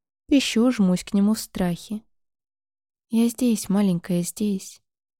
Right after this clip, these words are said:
Он успокаивает меня. «Голова. Болит?» «Да, почему так громко?» Молчание. Стискиваю горячую ладонь мужчины.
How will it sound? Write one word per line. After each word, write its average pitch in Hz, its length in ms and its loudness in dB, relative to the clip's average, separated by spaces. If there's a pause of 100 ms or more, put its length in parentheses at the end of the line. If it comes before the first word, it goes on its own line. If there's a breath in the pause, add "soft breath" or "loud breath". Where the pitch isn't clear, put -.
(180)
Он 262 140 2
успокаивает 170 840 -2
меня. 175 440 -4 (960)
«Голова. 220 920 0 (720)
Болит?» 190 600 -2 (760)
«Да, 214 460 2
почему 277 420 -2
так 196 200 -2
громко?» 226 720 -2 (720)
Молчание. 202 880 -2 (400)
Стискиваю 196 680 0
горячую 202 540 0
ладонь 202 360 0
мужчины. 208 640 -4